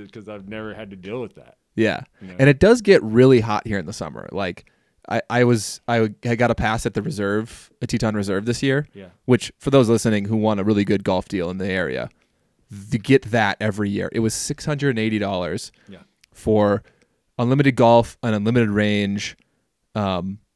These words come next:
Speaker 2: and it was a walking pass. And then, like, you'd had to pay if you got a cart, but I walk usually.
Speaker 1: Yeah.
Speaker 2: And so to go, have a place, a public course, you can go play, and it's a real course. The tips are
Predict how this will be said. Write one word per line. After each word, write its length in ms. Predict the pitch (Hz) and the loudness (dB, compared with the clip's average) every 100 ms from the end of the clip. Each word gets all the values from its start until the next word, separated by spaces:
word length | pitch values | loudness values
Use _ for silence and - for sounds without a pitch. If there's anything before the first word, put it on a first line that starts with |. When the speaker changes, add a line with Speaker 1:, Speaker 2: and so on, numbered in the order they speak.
| _ - | _ -4
Speaker 2:
and 80 | 113 | -2
it 40 | |
was 100 | 104 | -2
a 40 | 107 | 0
walking 340 | 104 - 85 | -2 -2 -8
pass. 340 | - 64 - - | -8 -8 -12 -8
And 100 | 110 | -6
then, 120 | 101 | -4
like, 240 | 98 95 - | -4 -8 -2
you'd 160 | 110 | 0
had 120 | 101 98 | 0 0
to 60 | |
pay 260 | - 98 95 | 0 2 0
if 100 | 95 | -2
you 300 | 95 95 104 _ _ | -4 -4 -8 _ _
got 120 | - 101 | -8 -6
a 40 | |
cart, 220 | 110 - - | -6 -6 -4
but 120 | 101 | 0
I 60 | 110 | 2
walk 260 | 113 107 - | 2 0 -4
usually. 400 | 87 - - - _ | -12 -12 -14 -16 _
Speaker 1:
Yeah. 120 | 113 120 _ _ - | -20 -20 _ _ -8
Speaker 2:
And 140 | 120 | -4
so 120 | 120 120 | 0 0
to 80 | |
go, 160 | 120 120 | 2 2
have 160 | 127 127 | 2 2
a 80 | |
place, 400 | 113 135 120 117 - | 2 2 2 2 -2
a 40 | |
public 340 | - 135 131 - | 0 2 2 0
course, 400 | 123 117 113 117 | 2 2 2 -2
you 80 | |
can 140 | 107 107 | -6 -2
go 140 | 107 | -2
play, 460 | 98 117 110 110 107 | 0 0 2 2 0
and 120 | 107 | -2
it's 180 | 98 - - | -8 -10 -8
a 80 | 110 | -6
real 340 | 107 131 143 | 2 4 4
course. 300 | - 165 113 | 4 2 2
The 100 | 113 | -4
tips 320 | - 151 - | -2 -2 0
are 220 | 110 104 | -2 -2